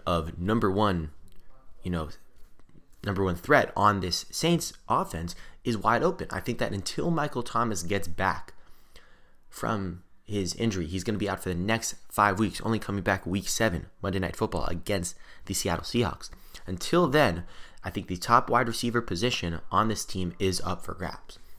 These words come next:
Everyone thought in the offseason it was going to be Marquez Callaway,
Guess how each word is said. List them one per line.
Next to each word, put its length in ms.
Everyone 420
thought 180
in 60
the 80
offseason 580
it 60
was 160
going 280
to 100
be 120
Marquez 400
Callaway, 440